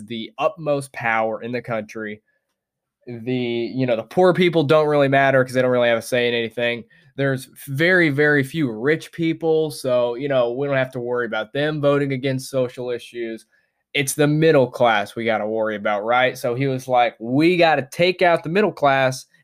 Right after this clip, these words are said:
and I don't even care if they're Russian or not. As, as long as they have some sort of sway in voting,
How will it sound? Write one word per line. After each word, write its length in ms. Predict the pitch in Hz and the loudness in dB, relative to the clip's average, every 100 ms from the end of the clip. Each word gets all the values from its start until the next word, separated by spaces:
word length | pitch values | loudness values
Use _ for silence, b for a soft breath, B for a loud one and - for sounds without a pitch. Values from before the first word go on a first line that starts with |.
| - | -6
and 160 | 180 | 0
I 120 | 190 | 2
don't 140 | 180 175 | 2 0
even 140 | 156 | -8
care 180 | 135 147 | -6 -8
if 100 | 135 | -6
they're 100 | 110 | -8
Russian 380 | 127 160 - 117 | 0 0 0 -10
or 60 | |
not. 200 | 104 95 - _ _ _ | -10 -10 -12 _ _ _
As, 160 | 127 127 | -12 -10
as 460 | 147 147 113 135 135 | -6 -6 -4 -6 -2
long 280 | 156 170 165 | 0 0 0
as 60 | |
they 160 | 151 143 | -2 0
have 280 | 139 135 131 | 0 -2 -4
some 300 | - 156 147 | -2 -2 -4
sort 380 | - 160 151 | -8 -4 -4
of 100 | 135 - | -6 -12
sway 640 | - 143 139 139 139 123 | -14 -4 0 2 0 0
in 160 | 123 107 | -4 -6
voting, 640 | 110 120 127 113 101 | 0 2 4 2 -4